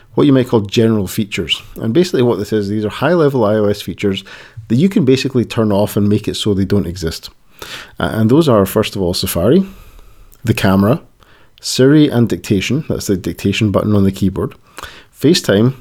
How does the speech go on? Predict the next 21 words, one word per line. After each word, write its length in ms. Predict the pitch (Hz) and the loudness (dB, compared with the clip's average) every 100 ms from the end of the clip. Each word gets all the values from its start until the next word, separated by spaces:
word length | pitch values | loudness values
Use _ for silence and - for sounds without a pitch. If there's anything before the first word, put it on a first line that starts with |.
| - | -4
as 120 | 107 | 0
an 80 | 101 | 0
idea, 360 | 92 82 92 156 - - - _ - | 0 -2 -2 -2 -8 -20 -20 _ 0
AirDrop 600 | 131 139 117 92 87 - - - | 2 4 2 2 0 -8 -18 -6
and 180 | 101 95 | -4 -2
CarPlay. 500 | - 202 - - - _ _ - - - - | -2 -2 -2 -4 -6 _ _ -20 -20 -20 -6
Not-, 300 | 104 143 - | 0 0 0
notably 460 | 123 151 180 147 110 | 2 2 2 0 0
missing 400 | 101 120 - 131 | 2 0 0 -2
from 180 | 120 101 | 0 -2
that 160 | 95 | -4
is 140 | 95 90 | -4 -2
iMessage, 600 | 107 131 117 - 92 87 | 2 2 2 -2 -6 -6
actually. 300 | - - 90 | -6 -4 -2
That's 220 | 101 - | -2 -2
something 320 | 101 98 87 | -4 -2 -4
that 100 | - | -2
isn't 340 | 98 107 98 - - - | 0 0 0 -8 -20 -8
actually 320 | 95 95 - 98 | -2 0 0 0
possible 460 | - 92 - 98 | 0 -2 -2 -4
to 360 | 92 - 90 | -4 0 0